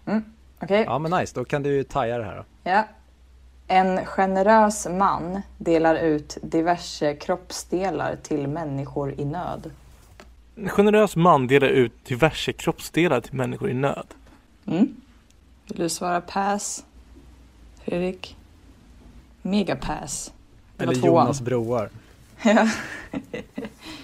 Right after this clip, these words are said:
Speaker 1: Ehm, Victor har svarat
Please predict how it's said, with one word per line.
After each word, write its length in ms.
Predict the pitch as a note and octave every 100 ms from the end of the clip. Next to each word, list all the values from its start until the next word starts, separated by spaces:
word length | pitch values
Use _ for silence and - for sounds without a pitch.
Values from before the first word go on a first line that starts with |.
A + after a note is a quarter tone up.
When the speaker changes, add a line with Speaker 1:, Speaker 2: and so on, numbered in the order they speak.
| - - _
Speaker 1:
Ehm, 760 | D#3+ D3+ D3+ D3+ D3 D3 C#3+ C#3 - - - _
Victor 400 | D#3+ G3+ - G#3+
har 160 | G3 D#3+
svarat 1080 | D#3+ D#3 C#3+ C#3 C3+ C3+ - _ - -